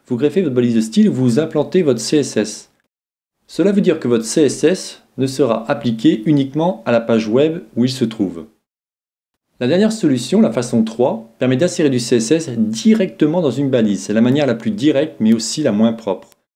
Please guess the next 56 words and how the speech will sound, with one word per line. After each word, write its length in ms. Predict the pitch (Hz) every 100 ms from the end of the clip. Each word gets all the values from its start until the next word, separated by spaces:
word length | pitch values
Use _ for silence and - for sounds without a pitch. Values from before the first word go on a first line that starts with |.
| _ _ _ 123
Imaginons, 440 | 143 135 147 220
vous 160 | 214 127
avez 220 | 113 123
ici, 280 | 117 - 143
vous 60 |
voyez, 220 | 110 127
la 100 | 131
balise 340 | 98 113 113 107
style, 600 | - - - 190 208 117
enfin 160 | - 104
la 80 | 98
balise, 320 | 120 113 104
pardon, 300 | 95 104 104 -
H 260 | 117 -
un. 200 | 151 226 - _ _ _ _ _ _ _
Et 60 | 131
dedans, 220 | 160 202
on 80 | 254
met 120 | 160
directement 540 | 135 180 220 214 196 202
du 140 | 180
code. 300 | - 123 123
Donc 200 | 101 -
là, 100 | 170
on 20 |
est 40 | 151
en 40 |
train 160 | - 117
de 40 |
dire 160 | 143 -
que 80 |
je 140 | 110 110
veux 220 | 110 123
une 140 | 135
couleur 420 | 120 117 107 123 123
avec, 340 | 104 113 110
euh, 80 | 101
D 180 | 95 113
D, 340 | 107 113 127
euh, 180 | 98 87
donc 160 | 98
vous 60 | 95
voyez, 360 | 98 113 110 90
J 120 | 113
S 160 | 123
D 100 | 110
D. 240 | 107 110 113 - _ -
Ne 180 | 113 202
vous 240 | 208 175
inquiétez 320 | 165 139 117
pas, 280 | 110 110 139
nous 140 | 143 139
verrons 340 | 131 123 139
à 40 |
quoi 140 | 117 131
correspondent 600 | 120 113 110 120 113